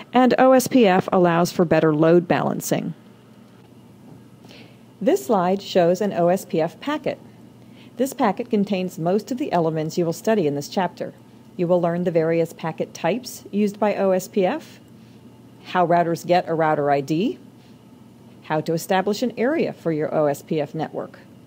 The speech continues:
And like rip V two and E I G R P, you will note that the network mask information is exchanged.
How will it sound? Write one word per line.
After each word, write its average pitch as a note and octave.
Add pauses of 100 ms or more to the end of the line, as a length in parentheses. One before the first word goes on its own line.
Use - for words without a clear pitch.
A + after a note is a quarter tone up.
(520)
And F#3
like A3
rip A3+
V A#3
two F#3+
and F3+
E F#3+
I F3+
G E3+
R D#3
P, G#3+
you A3
will A3+
note F3+
that F#3
the F#3+
network F#3
mask F#3+
information D3+
is D#3
exchanged. -